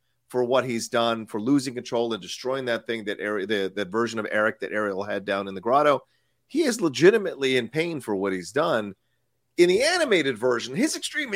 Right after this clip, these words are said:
his, his anger is so high. It's from a different place. Uh, and yes, he crumbles and all of that, but it's a different version.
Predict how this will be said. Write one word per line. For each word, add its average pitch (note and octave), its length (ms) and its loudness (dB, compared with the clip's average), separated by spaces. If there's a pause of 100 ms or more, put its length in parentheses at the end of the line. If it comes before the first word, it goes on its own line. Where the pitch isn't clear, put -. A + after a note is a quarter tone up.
(120)
his, D4 320 2
his D4+ 280 0
anger C4 320 2
is E3 120 -2
so E4 500 4
high. G#3+ 560 2
It's F3 220 -2
from A#3+ 200 -2
a A3+ 60 4
different C4+ 460 -6
place. F#3+ 560 -4 (580)
Uh, D3 160 2
and F#3 160 -8
yes, - 220 2
he F#3+ 100 4
crumbles F3 560 2
and D#3 120 2
all D3 240 -2
of G#2+ 100 -4
that, C3+ 280 -4
but G#3 100 -2
it's A#3 140 -4
a B3+ 40 -4
different A#3+ 500 -6
version. G3 540 -2